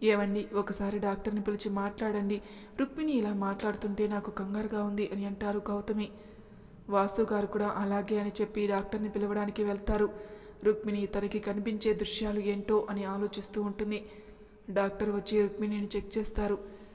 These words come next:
"డాక్టర్, మీరు అంతగా కంగారు పడాల్సిన అవసరం లేదు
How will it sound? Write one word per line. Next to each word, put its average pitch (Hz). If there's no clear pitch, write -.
"డాక్టర్, 214
మీరు 285
అంతగా 202
కంగారు 196
పడాల్సిన 202
అవసరం 202
లేదు 202